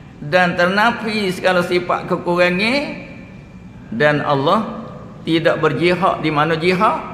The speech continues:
dan tidak bertepat di mana tepat. Itulah akidah yang sahih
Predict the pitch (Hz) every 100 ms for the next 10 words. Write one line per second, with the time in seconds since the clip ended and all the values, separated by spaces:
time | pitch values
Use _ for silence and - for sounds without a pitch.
0 | - - - - - 151 147 147 135 113
1 | 131 113 117 - 104 - - - 117 156
2 | 170 143 131 123 113 87 101 - - -
3 | - - 147 - 214 185 143 - - -
4 | - 160 - 160 160 214 - - - -
5 | 147 160 143 - 160 143 - 147 123